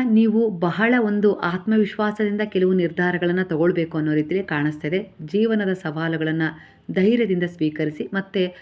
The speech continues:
ಅವುಗಳಿಂದ ಕೆಲವು ಪಾಠಗಳನ್ನ ಕಲ್ತಿದ್ದೀರಾ, ಕಲಿಬೇಕು ಇನ್ನೂ ಅಷ್ಟು ಅನ್ನೋ ರೀತಿಲಿ ಬರ್ತಾ ಇದೆ. ಇದಕ್ಕೆ ಸಿದ್ಧರಾಗ್ಬೇಕು ಅಂತ ಹೇಳಿ ಅನ್ಕೊಂಡಿದ್ದೀರಾ ಅಂದ್ರೆ ಗುರುವನ್ನ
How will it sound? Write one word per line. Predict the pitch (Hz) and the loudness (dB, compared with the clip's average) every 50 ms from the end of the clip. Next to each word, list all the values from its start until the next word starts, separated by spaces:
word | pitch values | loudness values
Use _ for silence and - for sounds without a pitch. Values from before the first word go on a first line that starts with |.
| - - - - | -20 -20 -4 0
ಅವುಗಳಿಂದ | 196 208 220 226 233 226 226 233 | 2 4 4 4 2 0 0 -2
ಕೆಲವು | 226 - 214 202 202 196 | -2 -2 0 0 0 0
ಪಾಠಗಳನ್ನ | 202 185 175 185 185 202 190 185 185 190 196 190 | -2 -2 -4 -2 -2 -2 -2 0 0 -2 -2 -4
ಕಲ್ತಿದ್ದೀರಾ, | - 180 175 175 175 190 175 160 156 160 160 180 170 - - - _ _ | -2 -2 -2 0 0 -2 -2 0 0 -2 -4 -4 -6 -12 -20 -20 _ _
ಕಲಿಬೇಕು | - 196 214 240 262 214 214 202 208 - 190 | 0 2 4 4 4 4 2 2 2 2 2
ಇನ್ನೂ | 175 165 165 170 170 | 2 2 2 0 -2
ಅಷ್ಟು | 160 160 - - 170 | -2 -4 -4 -4 -2
ಅನ್ನೋ | 165 151 156 | 0 0 0
ರೀತಿಲಿ | 151 151 147 151 196 208 | 0 0 0 -2 -2 -2
ಬರ್ತಾ | 180 151 143 - - 143 | -2 -4 -4 -6 -6 -8
ಇದೆ. | 139 139 139 - _ _ _ _ _ _ | -8 -8 -8 -12 _ _ _ _ _ _
ಇದಕ್ಕೆ | 269 - 247 247 | -2 0 0 2
ಸಿದ್ಧರಾಗ್ಬೇಕು | - 240 226 - - 269 254 220 220 202 185 214 214 214 - 208 | 2 0 0 2 2 2 2 2 0 2 2 2 2 2 2 -2
ಅಂತ | 196 185 190 | -2 0 0
ಹೇಳಿ | 180 180 170 | 0 2 2
ಅನ್ಕೊಂಡಿದ್ದೀರಾ | 156 147 160 160 - 175 175 165 160 151 147 147 143 | 0 0 -2 -2 -2 0 0 0 0 0 0 0 0
ಅಂದ್ರೆ | 143 151 160 196 214 214 - - _ _ _ 185 | -2 -2 -2 -4 -4 -6 -10 -20 _ _ _ -2
ಗುರುವನ್ನ | 170 185 220 254 262 240 196 185 190 | 2 4 4 4 4 2 2 2 0